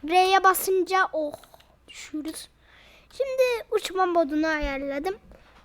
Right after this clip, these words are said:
Lan ben ne güyle duruyorum lan bu-, ben burada. <clears throat> Şimdi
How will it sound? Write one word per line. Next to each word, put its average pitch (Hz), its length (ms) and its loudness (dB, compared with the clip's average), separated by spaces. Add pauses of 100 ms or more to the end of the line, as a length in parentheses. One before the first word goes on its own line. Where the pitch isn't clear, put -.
(680)
Lan 480 260 4 (180)
ben 339 180 4
ne 480 300 8 (100)
güyle 571 420 6
duruyorum 311 480 4
lan 392 340 -2
bu-, 302 60 -10 (520)
ben 285 340 -2
burada. 285 320 -4 (2250)
<clears throat> 320 320 -4 (2500)
Şimdi 294 840 -2